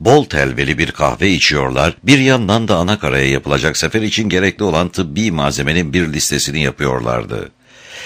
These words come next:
Hekimle delikanlı Dorian'ın Lamu'da karaya ayağını bastığı andan itibaren dostluklarını yenilemişlerdi. Ben Abram her gün Dorian'da sabah namazında buluşuyor,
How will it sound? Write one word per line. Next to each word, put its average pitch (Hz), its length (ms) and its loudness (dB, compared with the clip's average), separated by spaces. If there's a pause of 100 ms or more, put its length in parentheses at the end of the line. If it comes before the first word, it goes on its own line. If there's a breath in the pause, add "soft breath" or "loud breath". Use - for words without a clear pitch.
(120)
Hekimle 143 480 2
delikanlı 73 640 0
Dorian'ın 113 540 2
Lamu'da 85 360 0
karaya 80 380 0
ayağını 71 500 0
bastığı 85 400 0
andan 71 240 0
itibaren 71 680 0
dostluklarını 87 600 -2
yenilemişlerdi. 60 1080 -2 (460 loud breath)
Ben 151 200 4
Abram 78 400 2
her 120 180 2
gün 98 260 -2
Dorian'da 78 500 0
sabah 82 360 2
namazında 71 520 -2
buluşuyor, 73 480 0